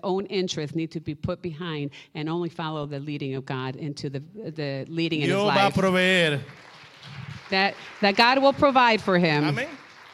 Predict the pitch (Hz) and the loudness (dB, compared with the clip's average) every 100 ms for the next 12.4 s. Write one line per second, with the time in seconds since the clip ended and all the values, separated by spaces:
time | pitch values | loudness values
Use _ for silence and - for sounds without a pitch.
0 | - - - - 165 190 233 233 226 240 | -20 -20 -20 -14 -4 0 0 2 2 2
1 | 247 240 226 202 214 202 214 214 208 208 | 0 -2 -2 -4 -4 -4 -4 -4 -4 -6
2 | 196 185 190 180 208 185 170 196 - - | -6 -8 -8 -6 -4 -4 -4 -8 -10 -16
3 | - _ - - 170 226 254 196 180 180 | -18 _ -16 -6 -2 -2 -2 -2 0 0
4 | 175 175 180 220 175 - 160 185 214 - | 0 -2 -2 -2 -2 -4 -6 -6 -8 -14
5 | - _ _ _ - 165 175 180 147 190 | -20 _ _ _ -12 -8 -6 -8 -4 -2
6 | 196 170 165 190 202 202 208 196 196 196 | -2 -4 -6 -6 -8 -8 -6 -2 -2 -4
7 | 196 190 _ _ 180 160 151 160 190 240 | -8 -16 _ _ -6 -6 -6 -4 -4 -6
8 | 277 - - - - _ _ _ _ _ | -10 -16 -20 -20 -20 _ _ _ _ _
9 | _ _ 156 151 139 139 123 - 170 165 | _ _ -8 -6 -6 -6 -8 -10 -10 -6
10 | 170 190 196 196 190 185 175 156 151 135 | -4 -2 -4 -4 -4 -6 -8 -8 -8 -6
11 | 180 185 170 151 147 165 180 175 175 165 | -6 -4 -4 -6 -8 -8 -8 -10 -12 -10
12 | 185 160 170 | -10 -10 -14